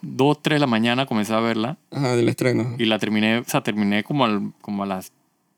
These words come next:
Speaker 1: nueve, diez de la mañana,
Speaker 2: Yo
Speaker 1: ¿no?
Speaker 2: hice
Speaker 1: Ahí
Speaker 2: de-,
Speaker 1: dije, "Ya,
Speaker 2: hice
Speaker 1: too much".
Speaker 2: después, empecé a ver como a las ocho de la noche y, y no paré.
Speaker 1: Mm.
Speaker 2: Hasta que llegó la parte esa, yo decía, "Ugh, madre".
Speaker 1: Sí, exacto.
Speaker 2: Eh, pero yo no sé qué serie va a venir así, como en, ¿cuándo es que viene?
Speaker 1: En septiembre vienen se-, más series.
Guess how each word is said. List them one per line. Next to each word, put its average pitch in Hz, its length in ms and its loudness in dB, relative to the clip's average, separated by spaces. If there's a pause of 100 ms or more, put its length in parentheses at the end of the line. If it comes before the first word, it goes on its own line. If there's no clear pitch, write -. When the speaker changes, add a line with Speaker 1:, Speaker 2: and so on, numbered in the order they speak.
(420)
Speaker 1:
nueve, 120 360 -2
diez 117 180 -2
de - 40 -2
la 117 60 0
mañana, 101 320 0
Speaker 2:
Yo 131 60 4
Speaker 1:
¿no? 143 60 8
Speaker 2:
hice 165 360 4 (720)
Speaker 1:
Ahí 104 160 2
Speaker 2:
de-, 120 100 6
Speaker 1:
dije, 139 160 4
"Ya, 95 160 2
Speaker 2:
hice - 120 -12
Speaker 1:
too - 100 -2
much". 165 120 2
Speaker 2:
después, 123 320 4
empecé 117 220 0
a 120 40 4
ver 139 100 4
como 151 120 6
a 117 40 6
las 117 80 6
ocho 127 180 4
de 123 60 4
la 113 60 4
noche 127 340 2
y, 117 200 8
y 113 40 8
no 113 140 6
paré. 113 300 2 (180)
Speaker 1:
Mm. 95 300 -10 (160)
Speaker 2:
Hasta 120 240 -2
que 113 160 6
llegó 113 180 6
la 120 120 4
parte 123 260 -2
esa, 135 140 0
yo 127 100 2
decía, 131 260 0
"Ugh, - 300 -10
madre". - 120 -12
Speaker 1:
Sí, - 160 -10
exacto. 90 380 -12 (560)
Speaker 2:
Eh, 117 340 4
pero 123 80 4
yo 123 60 6
no 143 60 4
sé 165 80 4
qué 180 80 6
serie 170 340 6 (260)
va 120 60 2
a 120 40 2
venir 120 240 0
así, 120 220 0
como 120 200 -6
en, 95 180 -12 (160)
¿cuándo 160 200 -4
es - 60 -6
que 131 80 2
viene? 117 580 2 (300)
Speaker 1:
En 104 100 -14
septiembre 117 440 -6
vienen 92 240 -4
se-, - 220 -14
más 92 120 -14
series. - 480 -14